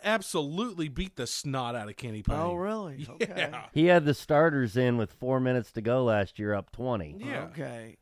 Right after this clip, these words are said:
Speaker 2: You think
Speaker 3: So,
Speaker 2: he'll do it?
Speaker 3: yeah.
Speaker 2: Do it
Speaker 1: He'll,
Speaker 2: again?
Speaker 1: yeah, he'll, dude,
Speaker 3: Yeah.
Speaker 1: he will stick that knife in and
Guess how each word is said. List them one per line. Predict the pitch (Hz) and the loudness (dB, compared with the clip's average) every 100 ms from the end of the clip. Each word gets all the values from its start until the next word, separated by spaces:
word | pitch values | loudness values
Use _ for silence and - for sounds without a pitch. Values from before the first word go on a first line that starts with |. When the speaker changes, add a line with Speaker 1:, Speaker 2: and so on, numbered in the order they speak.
| _ | _
Speaker 2:
You | 120 | -14
think | 139 | -2
Speaker 3:
So, | 117 107 | 2 2
Speaker 2:
he'll | 101 151 | 2 -2
do | 143 170 165 143 | -4 -6 -6 -8
it? | 120 _ - | -14 _ -6
Speaker 3:
yeah. | 113 104 | 0 0
Speaker 2:
Do | 156 | 0
it | 180 | 0
Speaker 1:
He'll, | 285 | -2
Speaker 2:
again? | 165 180 | -2 -4
Speaker 1:
yeah, | - | -4
he'll, | 185 262 180 | -4 -6 -6
dude, | 226 220 | -6 -2
Speaker 3:
Yeah. | 208 | -2
Speaker 1:
he | 196 277 | -2 -4
will | 285 196 147 | -2 -4 -4
stick | - - - - 233 233 - | -8 -8 -10 -10 -8 -6 -4
that | 196 165 | -4 -2
knife | 175 190 190 - | -2 0 -2 -2
in | 190 190 185 | -2 -2 -4
and | 147 113 | -6 -8